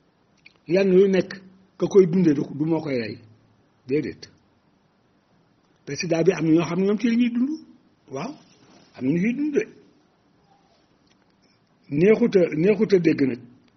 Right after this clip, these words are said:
Waaye am na. Waaye ku, ku dawtal sa xel it xam ne am na. Te bu ñu demee ba ci kanam danañ xam ne am na.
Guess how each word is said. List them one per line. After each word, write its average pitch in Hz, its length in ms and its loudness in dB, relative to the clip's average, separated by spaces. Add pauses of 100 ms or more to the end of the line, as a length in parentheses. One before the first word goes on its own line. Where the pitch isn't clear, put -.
(400)
Waaye 139 220 -6
am 156 180 -4
na. 107 80 -6 (400)
Waaye 151 180 -2
ku, 165 120 -4 (160)
ku 180 100 -4
dawtal 185 340 0
sa 151 100 -8
xel 147 200 -6
it - 80 -12
xam 127 160 -10
ne 135 100 -2
am 104 140 -10
na. - 80 -16 (580)
Te 170 60 2
bu 190 80 2
ñu 208 60 0
demee 214 160 6
ba 196 80 2
ci 185 80 -2
kanam 175 200 -4
danañ 170 160 -2
xam 156 200 -4
ne 143 80 0
am 135 140 0
na. 208 80 -2